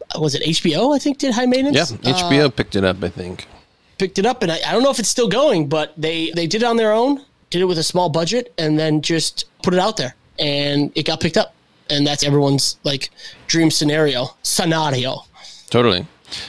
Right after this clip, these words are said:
Speaker 2: I also think there's, people don't realize there's a lot of opportunities for short form projects these days to get recognition beyond sort of monetary recognition. You could even, like, we have friends who have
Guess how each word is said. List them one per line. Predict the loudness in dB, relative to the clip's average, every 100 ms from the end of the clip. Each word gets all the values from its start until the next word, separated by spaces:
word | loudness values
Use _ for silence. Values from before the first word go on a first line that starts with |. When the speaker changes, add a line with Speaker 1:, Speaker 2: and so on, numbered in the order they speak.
| -2
Speaker 2:
I |
also | -2 0
think | 0 -2 2
there's, | 2 2 -2 -10 -20 -4
people | 0 2
don't | 4
realize | 4 2 2
there's | 2 0 0
a |
lot | -2 0
of | -2 -2 -4
opportunities | -4 -2 -2 2 4 4 4 4 2 2
for | 0 2 4 4 4 2 -4 _ _
short | -6 0 4 2 2 -6 -10 _ _ _
form | -4 0 2 2
projects | 0 0 0 2 0 0
these | -2 0 -2 0
days | 0 2 0 0 -2
to | -2
get | 0 0
recognition | 0 -4 0 2 2 0 0
beyond | 2 2 2 2
sort | 2 2
of | 4
monetary | 2 0 0 2
recognition. | 2 2 0 0 0 -2 -6 -18 -8 -2
You | 0
could | 0
even, | 0 0 2 2 0 -2 _ _ -20 -20 -8
like, | 0 0 2
we | 2 4
have | 2 0 -6 -10
friends | 0 2 4 2 2
who | 4 4
have | 4 2 0 -2 -8 -10